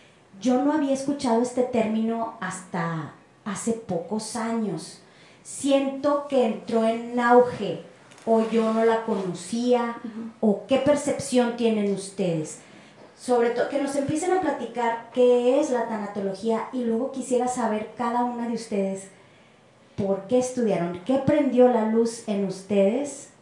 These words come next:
Speaker 1: para, para estudiar.
Speaker 2: Para estudiar
Speaker 1: Eso.
Speaker 2: tanatología. Sí, este, Chari,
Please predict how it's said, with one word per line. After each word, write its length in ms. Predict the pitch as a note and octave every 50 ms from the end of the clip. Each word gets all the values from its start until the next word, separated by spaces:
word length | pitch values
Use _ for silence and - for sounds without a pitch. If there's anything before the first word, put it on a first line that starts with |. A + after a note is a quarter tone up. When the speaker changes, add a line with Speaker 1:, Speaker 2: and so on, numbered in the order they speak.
| _ _ _ - _ _
Speaker 1:
para, 580 | - G3+ F#3 F3+ E3+ E3+ E3+ E3 D#3+ C#3+ - - - - _ _
para 260 | - F#3 F#3 F3 F3
estudiar. 540 | E3 - - - F#3+ F#3 F3+ F3+ E3+ D#3 - - - - - - - - - _ - -
Speaker 2:
Para 180 | A3+ G#3+ G3+ G3
estudiar 340 | F#3+ - F#3+ G3 F#3+ G3 G3
Speaker 1:
Eso. 80 | - -
Speaker 2:
tanatología. 760 | A3 G#3+ A3+ A3 G#3+ - G#3 F#3+ G3 F#3+ F#3 - G3 F#3+ F#3+ F#3+ - - - - - - - - - - -
Sí, 420 | - - - C4+ C4+ C#4 C#4+ C#4+
este, 640 | D4 C#4 C4 C4+ - C4 B3 A#3 A3+ A3+ A3+ G#3 A3
Chari, 400 | - B3+ B3 B3 B3 A#3+ -